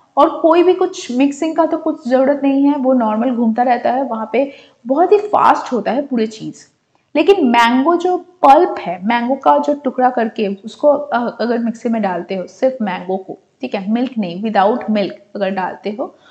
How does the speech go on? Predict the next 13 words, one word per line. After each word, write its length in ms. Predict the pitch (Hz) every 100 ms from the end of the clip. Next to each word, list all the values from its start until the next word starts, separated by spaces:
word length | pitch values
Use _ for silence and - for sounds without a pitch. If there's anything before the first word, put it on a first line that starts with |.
| _ _
तो 100 | 320
फिर 160 | 311 330
क्या 160 | 262
होता 200 | 233 220
है, 100 | 320
वो 220 | 370 254 269
थोड़ा 640 | - - 302 311 330 339
सा 180 | 330 339
creamy 720 | - - 285 285 302 339 320
texture 420 | 254 240 - 214
का 160 | 214 196
होता 320 | 190 165 -
है 200 | - -